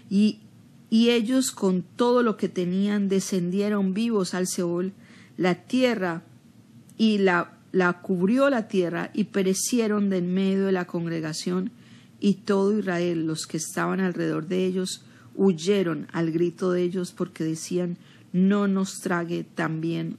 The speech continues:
la tierra". También salió fuego delante de Jehová, y consumió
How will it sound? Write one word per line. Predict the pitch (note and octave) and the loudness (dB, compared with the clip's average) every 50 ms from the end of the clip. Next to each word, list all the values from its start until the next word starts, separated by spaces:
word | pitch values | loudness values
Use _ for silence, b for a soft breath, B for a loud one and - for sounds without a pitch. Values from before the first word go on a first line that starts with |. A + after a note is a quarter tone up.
| - | -8
la | E3 D#3 D3+ | -8 -8 -8
tierra". | - - D3+ D#3 D#3 D#3 D3+ - - - - - - - - - B B B B B B B B B | -8 -8 -8 -8 -6 -8 -10 -12 -14 -18 -20 -20 -20 -20 -20 -20 B B B B B B B B B
También | - F3 F#3 F#3 F#3+ F#3+ F#3 F3+ | -4 -2 -2 0 0 0 0 0
salió | F3+ - G3 F#3+ F#3+ F#3 | 0 0 0 2 2 0
fuego | - - - - A#3+ C4 B3+ A3 G3 F#3 F3+ F3 | -2 -4 -4 0 2 2 2 2 0 0 0 0
delante | E3+ E3+ E3 E3+ E3+ E3+ E3+ F3 - G3+ | 0 0 -2 -2 -4 -4 -6 -4 -2 -2
de | F#3+ G3 | 0 0
Jehová, | G3 F#3+ - G3 F#3 F#3 E3+ E3+ G#3 - - B B B B B B B B B | -2 -2 -2 -2 -2 -2 -2 -4 -6 -8 -10 B B B B B B B B B
y | - A3+ A3+ | 0 0 0
consumió | - - G3+ F#3+ F#3+ F#3 - - - G#3 G3 F#3+ G3+ G#3+ A#3 B3 B3+ B3+ B3 - | 2 2 2 2 2 0 -2 -2 0 0 2 2 2 2 2 2 2 0 0 -4